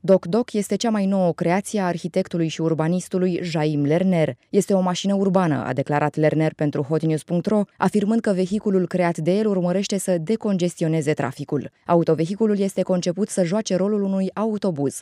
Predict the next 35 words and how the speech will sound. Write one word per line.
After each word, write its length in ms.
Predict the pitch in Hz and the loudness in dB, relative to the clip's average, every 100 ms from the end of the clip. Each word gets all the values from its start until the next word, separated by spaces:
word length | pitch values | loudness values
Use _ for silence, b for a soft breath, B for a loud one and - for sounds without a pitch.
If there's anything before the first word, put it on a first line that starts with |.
| _ - | _ 2
Cel 160 | 185 | 4
care 220 | 175 160 156 | 4 2 0
îl 60 | |
folosește 560 | 143 160 170 214 208 214 | 0 0 0 -2 0 2
nu 180 | 220 196 | 4 4
este 260 | 131 151 | 2 -2
proprietarul 640 | - 151 156 156 156 151 | -2 -2 0 0 0 0
mașinii. 500 | 147 160 - 165 147 _ - | 0 -2 0 0 0 _ -2
În 120 | 175 | -2
schimb, 300 | - 220 214 | 2 0 2
el 200 | 196 180 | 4 4
cumpără 340 | - 226 196 170 | 4 0 2 2
o 100 | 151 | 2
cartelă 460 | 147 156 220 226 | 0 -2 -2 -2
și 180 | 220 208 | -2 -2
poate 240 | 214 214 | -2 -2
să 140 | 196 190 | -2 -2
pornească 540 | 175 175 185 196 - | 0 0 0 -2 -2
mașina 380 | 156 175 226 214 | -2 -2 -2 -2
după 180 | 185 185 | -2 -2
ce 120 | 220 | 0
plătește 400 | 202 185 208 208 | -2 0 -2 -2
o 60 | 190 | -2
sumă 280 | 214 220 202 | 0 -2 -2
direct 400 | - 190 214 - | 0 2 2 -2
proporțională 640 | - 165 165 156 175 202 190 | -2 0 0 0 -2 0 0
cu 120 | 180 | -2
timpul 320 | 190 196 196 | -4 -4 -2
pe 120 | 185 | -2
care 240 | 175 180 170 | -2 0 0
îl 60 | |
va 120 | 160 160 | 0 -2
petrece 460 | 151 185 202 208 196 | -2 -4 -4 -4 -2
la 160 | 208 | -2
volan. 440 | 185 175 127 - | 0 -2 -2 -6